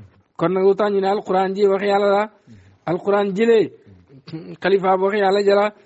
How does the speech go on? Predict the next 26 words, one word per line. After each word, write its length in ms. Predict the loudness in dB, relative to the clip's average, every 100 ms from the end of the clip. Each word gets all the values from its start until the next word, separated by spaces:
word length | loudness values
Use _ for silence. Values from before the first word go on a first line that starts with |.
| _ _
<clears throat> 420 | -6 -4 -6 -8 -4
man, 140 | -2
man 160 | -2 0
nga 80 | 2
koo 140 | 0
tuddee 240 | 2 0 2
noonu, 260 | 2 0 -2 -6 _ -20 -20 _
wala 240 | -2 0 2
daal, 300 | 2 2 0 -6 -12 _ _ _ _ _ _ _ _ _ _ _ _ -20 _ _ -20 -14
dégg 300 | -4 -2 0
nga, 160 | 2 0 0 -10 -20 -20 -20 _ _
tarjuma 420 | -4 -2 -2 -2 -2
la 120 | -2 -6 _ -20 -8
ci 100 | 0
wax 140 | 0 2
Yàlla 240 | 2 2 2
jala. 200 | 2 2
Yàlla 220 | 0 -2
di 80 | 0
wax 180 | 0 0
daal 200 | 0 -2
moo 200 | -4 -4
nekk 160 | -6 -4
ci 80 | -4
Alquran 400 | -4 -4 -4 0
daal 200 | 0